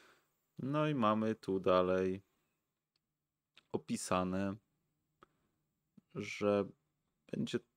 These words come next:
do wygrania ogólnie Titania, Orby Titanii do otwarcia, tak jak były teraz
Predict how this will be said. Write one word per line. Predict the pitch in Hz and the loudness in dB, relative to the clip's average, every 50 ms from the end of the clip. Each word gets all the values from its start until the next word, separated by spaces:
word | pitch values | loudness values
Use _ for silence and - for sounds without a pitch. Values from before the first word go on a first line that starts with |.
| _ _ _ | _ _ _
do | - 120 117 113 113 113 113 110 104 | 0 2 4 4 4 4 2 0 -2
wygrania | 110 101 - - 110 113 110 110 113 110 110 110 107 104 - - - _ _ _ _ _ _ _ | -4 -4 0 0 2 2 2 2 0 0 0 0 0 -2 -4 -6 -10 _ _ _ _ _ _ _
ogólnie | - 110 101 - 110 110 110 107 | -10 -8 -6 -4 -2 0 0 -2
Titania, | 104 - - 131 117 - - - - 104 104 104 110 120 135 156 156 - _ _ _ _ _ _ _ _ _ _ _ _ _ _ _ _ _ _ _ _ _ _ _ _ _ - - _ _ _ _ _ _ _ _ _ _ - | -2 -4 -8 -10 -4 0 2 2 2 0 0 -2 -2 -4 -4 -6 -10 -16 _ _ _ _ _ _ _ _ _ _ _ _ _ _ _ _ _ _ _ _ _ _ _ _ _ -20 -20 _ _ _ _ _ _ _ _ _ _ 0
Orby | 202 127 113 107 98 107 113 - | 2 4 4 4 2 0 -2 -2
Titanii | - - - _ - - 101 98 98 98 98 104 107 110 123 123 - _ _ _ _ _ _ _ _ _ _ _ _ _ _ _ _ _ - - - _ _ _ _ _ | -2 -8 -20 _ 0 2 2 2 2 0 -2 -2 -4 -4 -6 -8 -12 _ _ _ _ _ _ _ _ _ _ _ _ _ _ _ _ _ -20 -20 -20 _ _ _ _ _
do | 117 104 | 0 0
otwarcia, | 101 - - - 101 95 - - 107 | 0 2 2 2 2 2 2 -2 0
tak | - 101 101 | 2 4 4
jak | 98 95 95 - | 4 2 0 2
były | - 101 101 98 | 4 4 4 2
teraz | - - - - 104 101 98 101 98 98 95 - - - - - - | 0 -4 0 2 2 4 4 4 4 2 0 -4 -10 -12 -12 -12 -14